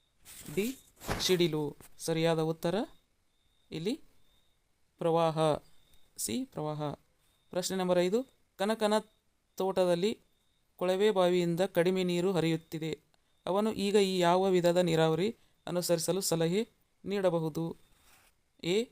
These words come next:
ಹನಿ ನೀರಾವರಿ, ಬಿ ಸಿಂಚನ ನೀರಾವರಿ, ಸಿ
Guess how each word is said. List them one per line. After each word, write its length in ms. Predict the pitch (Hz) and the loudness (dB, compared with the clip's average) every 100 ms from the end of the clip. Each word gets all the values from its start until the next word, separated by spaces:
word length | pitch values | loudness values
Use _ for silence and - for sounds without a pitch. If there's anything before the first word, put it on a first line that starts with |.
| _ | _
ಹನಿ 160 | 165 185 | -6 -4
ನೀರಾವರಿ, 560 | 185 180 180 185 214 - _ _ _ | -2 0 0 0 -2 -6 _ _ _
ಬಿ 260 | 156 196 220 | -8 -6 -6
ಸಿಂಚನ 420 | - 180 180 185 | -4 -4 -2 0
ನೀರಾವರಿ, 480 | 185 180 180 180 226 - _ _ - | 0 2 2 2 -2 -4 _ _ -14
ಸಿ 200 | - | -8